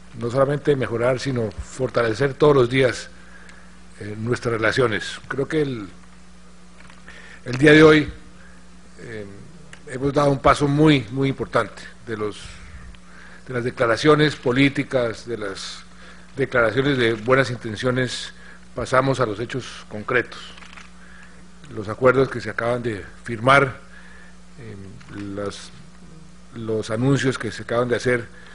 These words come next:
eh, son una demostración de, de su voluntad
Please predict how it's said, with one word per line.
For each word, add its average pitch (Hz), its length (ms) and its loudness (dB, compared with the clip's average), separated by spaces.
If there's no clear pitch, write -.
eh, 113 300 -16
son 135 440 2
una 147 180 2
demostración 123 680 0
de, 117 240 2
de 104 340 -6
su 160 240 2
voluntad 135 680 4